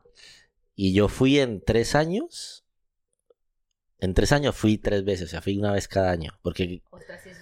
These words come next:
Speaker 2: sí era un montón, ¿eh?
Speaker 1: porque conté con la suerte de que yo llegué y conseguí los papeles rapidito, entonces, cuando me
Speaker 2: Ya.
Speaker 1: dieron los papeles, ¿pa dónde? Pa Colombia.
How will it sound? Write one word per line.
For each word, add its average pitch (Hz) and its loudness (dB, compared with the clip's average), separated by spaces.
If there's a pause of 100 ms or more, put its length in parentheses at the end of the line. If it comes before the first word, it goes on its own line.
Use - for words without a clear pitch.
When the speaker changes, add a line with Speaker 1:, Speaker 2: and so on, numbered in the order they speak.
Speaker 2:
sí 247 -20
era 220 -16
un - -18
montón, - -18
¿eh? - -18
Speaker 1:
porque 82 -2
conté 87 -2
con 117 0
la 107 2
suerte 101 -2
de 113 0
que 101 0
yo 87 -2
llegué 98 2
y 127 -2
conseguí 95 -2
los 98 -2
papeles 95 -2
rapidito, 101 -2
entonces, - -6
cuando 87 -6
me 85 -4
Speaker 2:
Ya. 90 0
Speaker 1:
dieron 117 2
los 131 0
papeles, 139 -2 (160)
¿pa 90 -2
dónde? 127 -2
Pa - -8
Colombia. - -8